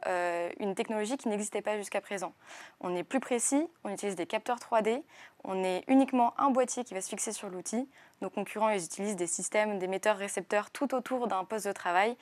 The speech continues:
C'est lourd, c'est pas assez précis, ça coûte cher. Euh, on est nouveau.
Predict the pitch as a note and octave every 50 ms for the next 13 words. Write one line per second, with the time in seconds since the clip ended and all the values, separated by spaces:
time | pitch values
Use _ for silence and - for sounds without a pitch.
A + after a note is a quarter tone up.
0 | - - - - _ - - - F3 F3 G3 A3 A#3+ C4 C4 - - - - -
1 | - F3+ F#3+ G#3 G#3 - A3 - - F#3+ F#3 - - G#3 A3+ - - - _ -
2 | - - - - E3 - - F#3+ G3 A3 - - - _ - - - - - -
3 | _ _ _ - - D3+ D3 D3+ - - - - - - - - F3+ F3+ F3 F3
4 | E3 - -